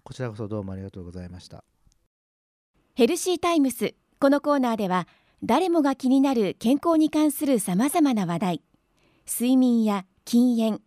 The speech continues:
Speaker 2: 正しいダイエットなど、身近な話題を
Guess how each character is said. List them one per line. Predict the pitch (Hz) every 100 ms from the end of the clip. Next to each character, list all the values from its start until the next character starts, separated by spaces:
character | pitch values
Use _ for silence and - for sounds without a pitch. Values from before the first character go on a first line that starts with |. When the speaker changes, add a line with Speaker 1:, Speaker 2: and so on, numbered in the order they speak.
| _
Speaker 2:
正 | 202 247 302
し | 330
い | 285
ダ | 277
イ | 285
エ | 254
ッ |
ト | 247
な | 220 196
ど、 | 196 - _ _ -
身 | 208
近 | 202 302 339
な | 330
話 | 302 294
題 | 277 262
を | 262